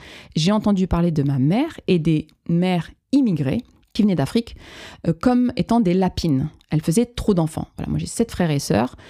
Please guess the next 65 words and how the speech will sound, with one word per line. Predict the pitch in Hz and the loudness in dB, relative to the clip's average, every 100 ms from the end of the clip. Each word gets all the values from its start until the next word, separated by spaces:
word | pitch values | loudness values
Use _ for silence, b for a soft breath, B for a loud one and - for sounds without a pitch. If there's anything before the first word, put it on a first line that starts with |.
| B B - | B B -2
Euh, | 160 - | 0 2
et | 180 208 | 2 2
à | |
l'époque, | 170 156 202 | 2 0 0
quand, | - 170 - | 0 -2 0
à | 165 | 0
l'école, | 165 - 185 | 0 0 2
on | 165 | 2
devait, | 143 147 175 175 | 2 2 2 2
mais | 143 | 0
de, | 135 147 | -2 -2
dès, | - 151 180 180 | 0 2 2 2
dès, | 156 | 0
dès | 147 170 | 2 2
le | 175 | 2
C | 160 - | 0 -2
P, | 175 233 | 0 0
en | 233 | 0
fait, | 170 170 | 0 0
on | 160 | 0
devait, | 160 180 202 202 B - | 2 2 0 -2 B -2
euh, | 156 | 0
renseigner, | 180 185 190 196 | 0 0 0 0
vous | |
savez, | - 170 185 | 0 0 0
les, | 147 | 0
les | 147 | -2
fiches | 143 196 | 0 2
de | 165 | 2
renseignement | 165 180 175 185 | 0 0 0 0
pour | 156 | 0
dire | 165 | -2
combien | 165 165 | 0 0
on | 165 | 0
a | 143 | -2
de | |
frères | - 151 | -2 -2
et | 147 | -2
sœurs, | 156 | -4
et | 156 | -4
cetera. | - 104 B B | -4 -6 B B
Il | - | -2
n'y | |
avait | 147 156 | 0 0
pas | - 240 | 0 0
assez | 202 | -2
de | |
place | - 180 175 - - _ | -2 -2 -4 -8 -14 _
pour, | - 151 | -6 -2
euh, | 143 - - - | -2 -2 -4 0
mettre | 175 147 | 0 2
les | 175 | 2
noms, | 165 226 - _ - | 2 0 -4 _ -4
en | |
fait, | - 220 170 | -2 -2 -2
des | 143 | -4
frères | - 156 | -4 -4
et | |
sœurs. | 156 117 - B - | -2 -2 -2 B -2
Et | 147 | -2
alors, | 139 | -2
tu | - 151 | -4 -4
te | |
dis, | 151 180 | -2 -2
mais | 143 139 | -2 -4